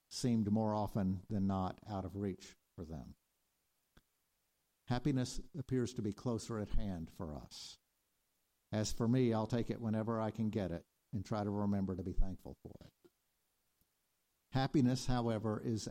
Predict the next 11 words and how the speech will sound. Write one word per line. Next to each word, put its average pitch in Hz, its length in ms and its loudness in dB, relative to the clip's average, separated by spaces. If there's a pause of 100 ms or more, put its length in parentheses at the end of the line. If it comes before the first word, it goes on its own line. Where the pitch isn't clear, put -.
an 107 140 -2
elusive 110 600 2
prey, - 340 -6 (540)
hard 131 260 0
to 139 80 0
catch 117 580 0 (460)
and 80 120 -6
harder 120 440 0
still 98 680 -4
to 98 100 -4
hold. 80 500 -6